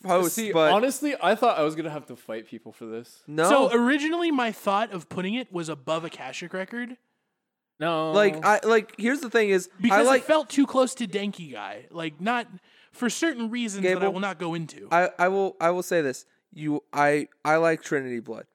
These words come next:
Speaker 1: Trinity Blood is totally my kind of thing. This was enjoyable, and it was well animated. I have very few qualms I can say about it. I think one of my biggest ones is, like, the move,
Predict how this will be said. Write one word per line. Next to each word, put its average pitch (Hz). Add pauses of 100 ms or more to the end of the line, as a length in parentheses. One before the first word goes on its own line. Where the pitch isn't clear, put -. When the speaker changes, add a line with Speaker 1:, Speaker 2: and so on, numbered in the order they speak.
(160)
Speaker 1:
Trinity 151
Blood 160
is 156
totally 151
my 143
kind 135
of 127
thing. 120 (1080)
This 147
was 147
enjoyable, 117 (680)
and 123 (480)
it 147
was 127
well 139
animated. 135 (220)
I 143
have 143
very 135
few 151
qualms 139
I 131
can 135
say 131
about 135
it. 156
I 139
think 135
one 135
of 131
my 131
biggest 131
ones 135
is, 139
like, 123 (340)
the 135
move, 131